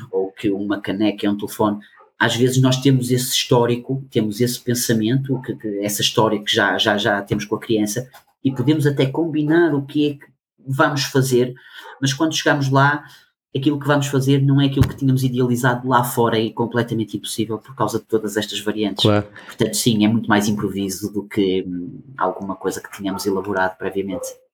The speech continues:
Speaker 2: E só ao início deve ser completamente aterrador gerir essas variáveis todas, não é? Como é que te sentiste das primeiras vezes que, que, que atuaste?
Speaker 1: Olha, ao contrário, ao contrário de todo o meu processo de casting, em que eu me sentia,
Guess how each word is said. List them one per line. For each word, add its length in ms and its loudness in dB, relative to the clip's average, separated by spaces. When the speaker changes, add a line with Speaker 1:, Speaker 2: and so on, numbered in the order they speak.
Speaker 2:
E 60 -2
só 240 -2
ao 80 6
início 380 0
deve 180 2
ser 160 0
completamente 560 2
aterrador 580 4
gerir 360 2
essas 340 2
variáveis 540 2
todas, 320 4
não 60 2
é? 40 2
Como 180 0
é 40 0
que 80 -10
te 60 -4
sentiste 540 0
das 420 -2
primeiras 440 4
vezes 320 2
que, 420 -4
que, 160 -16
que 120 2
atuaste? 540 0
Speaker 1:
Olha, 360 -2
ao 200 4
contrário, 760 0
ao 200 0
contrário 520 2
de 100 -6
todo 320 0
o 20 -2
meu 180 4
processo 480 -2
de 80 -10
casting, 560 -2
em 120 -4
que 140 0
eu 80 4
me 80 -2
sentia, 1500 0